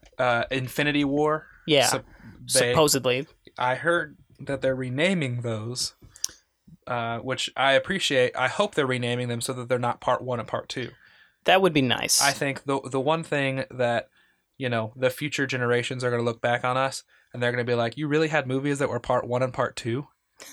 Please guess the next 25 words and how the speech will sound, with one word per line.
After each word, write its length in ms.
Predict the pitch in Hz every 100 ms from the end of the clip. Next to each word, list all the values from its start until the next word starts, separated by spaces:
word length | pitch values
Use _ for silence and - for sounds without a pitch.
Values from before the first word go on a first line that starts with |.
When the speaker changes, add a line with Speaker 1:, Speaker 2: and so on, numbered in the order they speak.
| - - 185
Speaker 2:
<laughs> 600 | - 190 - 208 - 190
Speaker 1:
I 100 | 139
think 180 | 151 143
that's 180 | 139
gonna 160 | 156 143
be, 280 | 127 123 120 _ _ _ _
you 100 | 139
know, 240 | 117 110 - -
uh, 160 | 131 -
there 180 | 202 202
are, 260 | 127 - -
there 200 | 156 156
are 60 | 120
other 220 | 135 123
things 360 | - 113 113 127
that 120 | 117
I 80 | 110
think 320 | 120 117 131
will 80 | 117
be, 240 | 120 117
you 80 | 123
know, 160 | 117 120
a 60 |
national 500 | 120 123 120 - 123 117
shame, 460 | - 120 120 123